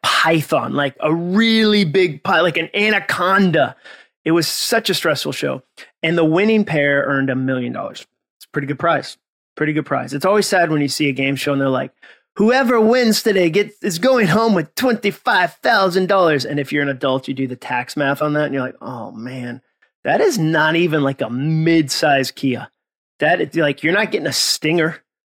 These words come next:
You're definitely not getting a Genesis. I think that's a Hyundai. But they won a million dollars. Pretty good prize. Now imagine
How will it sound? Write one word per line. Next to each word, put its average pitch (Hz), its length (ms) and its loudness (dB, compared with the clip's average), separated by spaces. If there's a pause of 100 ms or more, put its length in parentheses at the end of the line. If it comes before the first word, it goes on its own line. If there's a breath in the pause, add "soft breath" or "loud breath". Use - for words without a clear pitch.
(120)
You're 156 100 -2
definitely 208 420 0
not 151 180 0
getting - 180 -2
a 120 60 -8
Genesis. 147 840 -4 (160 soft breath)
I - 40 -20 (380 soft breath)
think 151 140 -4
that's 131 200 -6
a 120 40 -8
Hyundai. 120 440 -10 (580)
But 147 240 -2 (560)
they 170 140 0
won 208 180 2
a 202 60 2
million 196 240 2
dollars. 170 260 0
Pretty 156 200 -4
good 143 120 -2
prize. 160 420 0
Now 165 200 2
imagine 226 760 0